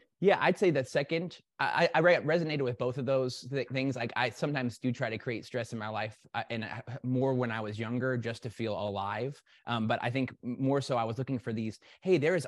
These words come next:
art in the business world. There's a ton of art in the business world." The way that we engage is where I found the most art and creativity. How do I, like, I, I, I appreciate psychology. I appreciate,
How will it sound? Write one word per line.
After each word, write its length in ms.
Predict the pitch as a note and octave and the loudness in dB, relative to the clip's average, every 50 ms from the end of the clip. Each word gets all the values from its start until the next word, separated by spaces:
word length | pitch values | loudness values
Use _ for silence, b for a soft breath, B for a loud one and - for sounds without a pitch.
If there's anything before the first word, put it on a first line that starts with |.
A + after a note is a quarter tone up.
| - - | -2 0
art 280 | A#2+ C3 C#3 B2 - - - | 0 0 0 -2 -6 -10 -6
in 200 | - B2 A#2+ A#2 | -4 -2 0 0
the 80 | A2 G#2 | 0 -2
business 360 | G#2+ A2+ G#2 A2 G2+ - - | -4 -4 -4 -6 -8 -8 -8
world. 120 | G2+ F#2+ | -6 -6
There's 140 | G2+ A2+ A#2 | -6 -6 -6
a 60 | B2 | -8
ton 240 | A2+ - - C3 B2 | -8 -8 -6 -4 -4
of 100 | A2 G2 | -4 -4
art 180 | F#2+ G2 F#2+ - | -6 -6 -6 -8
in 60 | - | -10
the 80 | G2 F#2 | -10 -10
business 340 | F#2+ F#2+ F2+ G#2+ F#2+ - | -10 -10 -12 -12 -14 -12
world." 200 | - F#2+ F#2 F2 b b b b b | -10 -10 -10 -12 b b b b b
The 60 | B2 | 2
way 120 | B2+ C#3 D3+ | 4 4 4
that 160 | C#3 C3+ - | 4 2 0
we 140 | A#2 B2 A#2+ | 0 0 0
engage 540 | A2 A2 A2 - B2+ C3+ C#3 C3+ B2+ G#2 A2+ | -2 -2 0 2 2 2 4 2 0 0 -2
is 100 | A2+ G2+ | -4 -4
where 120 | G#2+ A2 | -4 -4
I 80 | G#2+ G#2+ | -4 -4
found 300 | - A#2+ G#2+ G#2+ G#2+ F#2+ | -4 -6 -6 -6 -6 -6
the 80 | G2+ | -6
most 340 | G2+ G#2 A2 G#2+ - - - - _ _ _ _ - | -6 -6 -6 -6 -8 -12 -20 -20 _ _ _ _ -2
art 260 | A2+ A#2 A#2+ A#2 - | -2 -2 -2 -4 -6
and 140 | B2 A#2+ A#2 | -8 -8 -6
creativity. 600 | - B2 A#2+ A#2 - B2+ A2+ B2 C3+ C3 C3 b b b b | -4 -4 -4 -4 -4 -6 -4 -2 -2 -4 -4 b b b b
How 180 | b B2+ C#3 D#3 | b 0 0 2
do 160 | D3+ D#3 C#3 | 2 0 0
I, 320 | B2+ B2 A2+ A2+ G#2+ G#2 - _ _ _ _ - | 0 0 -2 -4 -6 -8 -12 _ _ _ _ -2
like, 100 | C3 B2+ | 2 2
I, 140 | B2+ C3 - - | 2 2 2 2
I, 140 | B2+ A#2 - | 2 2 2
I 320 | - C#3 C3 C3 A2 A#2+ - - | 2 0 0 0 0 -2 -4 -6
appreciate 560 | A#2+ A2 - - E3+ D3+ - - B2 A#2 - | -8 -6 -2 0 0 0 0 -2 -4 -4 -4
psychology. 680 | - G2+ G#2+ - - A#2 A2+ A2 G#2+ F2+ G2+ G2 G2 - | -4 -4 -4 -4 -4 -4 -4 -4 -6 -8 -8 -10 -8 -6
I 120 | G2 A2+ | -6 -6
appreciate, 760 | A2+ G#2 - - C3 B2 - - A#2+ A#2+ A2+ A2 A2 - - | -6 -6 -4 -4 -4 -4 -4 -4 -4 -4 -4 -4 -6 -8 -12